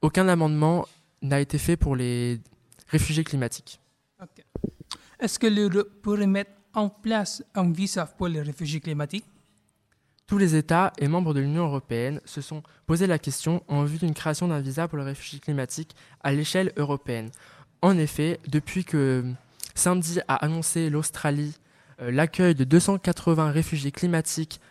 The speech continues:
Speaker 1: par an, venant des îles Tuvalu, plus une aide de neuf virgule cinq millions d'euros pour aider au renforcement du littoral,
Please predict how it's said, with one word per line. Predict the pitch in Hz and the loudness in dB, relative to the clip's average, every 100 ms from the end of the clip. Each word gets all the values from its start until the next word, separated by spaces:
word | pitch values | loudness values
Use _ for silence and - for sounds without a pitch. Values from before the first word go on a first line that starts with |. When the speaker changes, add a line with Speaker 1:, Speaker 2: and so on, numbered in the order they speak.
| _ | _
Speaker 1:
par | - 135 - | 2 2 2
an, | 131 160 196 _ _ - _ _ _ | -4 -4 -6 _ _ -20 _ _ _
venant | 143 175 185 190 | -2 0 2 4
des | 160 139 143 | 4 2 2
îles | 135 127 - _ | 2 0 -8 _
Tuvalu, | - 185 151 131 143 180 _ _ - _ _ _ | 0 4 6 4 0 -4 _ _ -20 _ _ _
plus | 202 - | 0 2
une | 185 | 2
aide | 190 | 4
de | 151 | 4
neuf | 151 180 196 - - | 4 2 2 -4 -6
virgule | 147 156 151 | -4 -2 -2
cinq | - 185 - | 0 -2 2
millions | 160 156 | 2 4
d'euros | 151 160 165 | 4 6 4
pour | - 131 | 4 -2
aider | 135 135 | 2 2
au | |
renforcement | 123 147 175 - 156 139 | 2 0 0 -2 -2 -2
du | 135 | -2
littoral, | 165 160 127 117 139 | -2 -2 -2 -2 -2